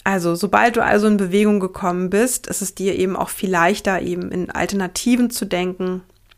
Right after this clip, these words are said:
und andere Möglichkeiten für dich heranzuziehen. Und die Frage, wie kann ich mein Ziel in Freude und auch in Leichtigkeit erreichen,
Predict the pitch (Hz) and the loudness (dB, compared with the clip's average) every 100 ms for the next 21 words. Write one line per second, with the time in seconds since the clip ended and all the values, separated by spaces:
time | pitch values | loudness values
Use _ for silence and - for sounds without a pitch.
0 | - - _ _ _ 190 180 - 202 208 | -20 -20 _ _ _ -2 -2 0 2 4
1 | 202 202 190 185 180 - 180 160 180 - | 2 2 0 0 -6 -8 -8 -6 -6 -8
2 | 170 175 - 165 165 160 - - - - | -10 -10 -8 -8 -6 -8 -10 -10 -10 -8
3 | - - - - 185 185 - - - 202 | -10 -12 -10 -6 -4 -6 -14 -14 -6 -6
4 | - 220 240 233 202 190 202 208 208 202 | 2 4 6 4 0 -2 -2 -2 -2 -2
5 | 196 - 233 220 202 - - 208 254 254 | -4 -2 0 0 0 -4 2 6 6 4
6 | 226 202 - 196 180 190 220 220 - - | 4 2 2 2 4 4 0 -8 -10 -8
7 | 165 160 175 160 160 - - | -6 -8 -8 -8 -8 -10 -14